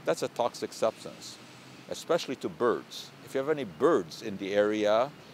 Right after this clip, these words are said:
there is indeed gonna be a silent spring because, uh, it's very toxic to, uh, to birds. I don't worry at all about cooking in Teflon. I do that all the time. In fact,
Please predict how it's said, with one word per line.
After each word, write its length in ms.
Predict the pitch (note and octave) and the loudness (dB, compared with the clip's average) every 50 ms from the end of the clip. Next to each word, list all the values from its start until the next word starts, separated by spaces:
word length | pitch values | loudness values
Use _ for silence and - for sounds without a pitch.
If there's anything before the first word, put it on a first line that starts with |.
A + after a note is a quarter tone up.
| - - - - - - | -20 -20 -20 -20 -10 0
there 160 | F#2 B2 D3 | 2 4 4
is 160 | E3+ D#3+ - C#3+ | 4 4 2 0
indeed 320 | B2 A2 C3 C3+ A#2+ - | -2 -2 -2 -4 -2 0
gonna 180 | - G#2+ G2+ F#2+ | 0 0 0 2
be 120 | F#2 G2+ | 2 0
a 60 | G2 | 0
silent 420 | - - G#2 G2 F#2+ F#2 F#2 F#2 - | 0 0 2 2 2 2 0 -2 -6
spring 360 | - - F#2 E2+ D#2 E2 E2 - - - - - - - - - | -8 -4 -4 -4 -4 -4 -8 -14 -16 -18 -18 -20 -20 -20 -10 -6
because, 560 | - G2 - - G#2 G2 F#2+ F#2 - - - | -4 -4 0 2 2 2 2 2 -2 -4 -2
uh, 360 | G2+ G2 G2 G2 F#2+ F#2+ F#2+ E2+ - - - - - - - - - - - - - - | 0 4 4 6 6 4 2 0 -4 -12 -20 -20 -20 -20 -20 -20 -20 -20 -20 -20 -12 -12
it's 200 | G#2 F#2+ - - | -10 -10 -10 -2
very 260 | G#2+ A2+ A2 G#2 G2 | 0 2 2 2 2
toxic 440 | - - F2 E2+ - - - - - - | 0 -2 -2 -4 -4 -6 -10 -12 -10 -12
to, 260 | - D#2 D#2 D#2 D2+ - E2 | -10 -10 -8 -10 -10 -12 -10
uh, 440 | D#2+ D#2 D2+ D#2+ D#2+ D#2+ D#2+ E2+ F2+ - | -8 -8 -6 -6 -8 -8 -10 -12 -14 -12
to 120 | - - | -14 -12
birds. 360 | D2 - C#2 - - - - - - - - - - - - | -10 -10 -12 -12 -14 -16 -20 -20 -20 -20 -20 -20 -16 0 2
I 100 | A2 A#2+ | 4 6
don't 240 | B2+ A#2+ A2+ - - | 6 4 2 0 -2
worry 280 | A2+ B2 C3+ C3+ A#2+ | 0 0 2 4 4
at 80 | G#2+ G2+ | 6 6
all 320 | G#2+ A2+ G2+ F2+ F#2 G2 | 6 6 6 6 4 2
about 260 | G2 F2 F#2 F2 - - | 2 2 0 -2 -2 -2
cooking 300 | G#2 F#2+ - G2+ F#2 F2+ | -4 -4 -4 -6 -8 -8
in 100 | F2+ F2 | -6 -2
Teflon. 420 | - F#2 - - - G2 G2 G2 | -2 -2 -2 -2 -2 -4 -2 -2
I 100 | F2+ E2+ | -4 -4
do 180 | D2+ F#2 G#2 F#2 | -4 -6 -4 -2
that 160 | F#2+ F2+ F2+ | -2 0 0
all 160 | F2 F2 E2 | 0 0 -2
the 100 | E2+ D#2+ | -4 -8
time. 400 | - - C#3 C3+ A#2 G#2 G2 G2 - - - - - - - - - - | -6 -4 -4 -2 -2 -2 -4 -6 -10 -16 -20 -20 -20 -20 -20 -16 -14 -12
In 80 | F#2 | -12
fact, 340 | - - A2+ A2 A2+ A2 | -4 0 4 4 4 4